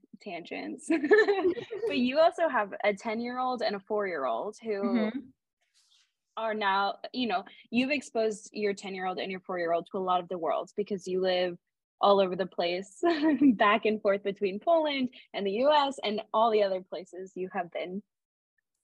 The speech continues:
Speaker 1: Um, and so they've already had some exposure of different cultures, but I could imagine that this past year was a lot of exposure to different cultures,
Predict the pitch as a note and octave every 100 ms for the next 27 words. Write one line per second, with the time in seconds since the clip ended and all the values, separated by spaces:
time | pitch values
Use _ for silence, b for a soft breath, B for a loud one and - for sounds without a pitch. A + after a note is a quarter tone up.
0 | - G#3 F#3+ E3 F3+ - B B A#3+ A#3
1 | B3 A#3+ B3+ C4 A#3 G#3 G3 G3 - F3
2 | - _ _ _ _ _ _ _ - -
3 | F#3 G3 F#3+ F3+ F#3+ - - - F3+ -
4 | D#4+ G4 - B B B - G#3 - _
5 | _ A#3+ A#3+ A#3+ A3 G3+ G#3 A#3 G#3 F3+
6 | - F#3+ - G3+ F#3+ G3 - F#3 F3 F3
7 | E3+ F3 D3+ - - F#3+ F#3+ - - F3+
8 | F3 F3 F3 - F3 F3 E3 D#3 - _
9 | F#3+ D#4+ G4 A3 D4 F4+ G#3+